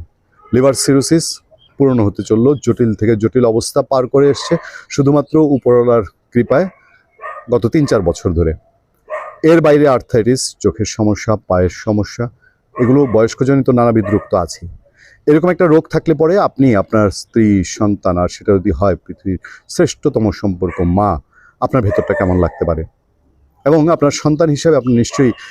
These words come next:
ইচ্ছা করবে যে আপনি ছুটে যান তার মায়ের পাশে, কিছুটা সময় কাটান। মানুষ যাকে বলে যে শেষ সময়ে সন্তান, কখনো পিতামাতার এরকম খবর শুনলে ঠিক থাকতে পারে না।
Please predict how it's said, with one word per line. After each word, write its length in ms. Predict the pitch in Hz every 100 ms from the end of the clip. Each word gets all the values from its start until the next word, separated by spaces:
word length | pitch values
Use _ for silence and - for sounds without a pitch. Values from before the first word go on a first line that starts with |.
| - 135
ইচ্ছা 220 | - 170
করবে 240 | 170 165 190
যে 80 |
আপনি 160 | 127 120
ছুটে 280 | - 139 123
যান 160 | 110 156
তার 160 | 127 95
মায়ের 280 | 98 92 87
পাশে, 240 | 87 - 160
কিছুটা 340 | - - 90 82
সময় 340 | - 113 151 165 _ _ - -
কাটান। 300 | 92 87 78 82 _ _
মানুষ 200 | 117 123 113
যাকে 200 | 123 139
বলে 180 | 131 165
যে 120 | 180 151
শেষ 240 | - 147 -
সময়ে 360 | - 143 143 143 - _ _ -
সন্তান, 440 | 127 123 113 120 78 - _ -
কখনো 280 | 92 117 101
পিতামাতার 480 | 104 104 98 113 123 -
এরকম 280 | 101 101 101
খবর 240 | - 98 98
শুনলে 280 | - 113 139
ঠিক 140 | - 98
থাকতে 220 | 82 -
পারে 160 | 85
না। 80 | 80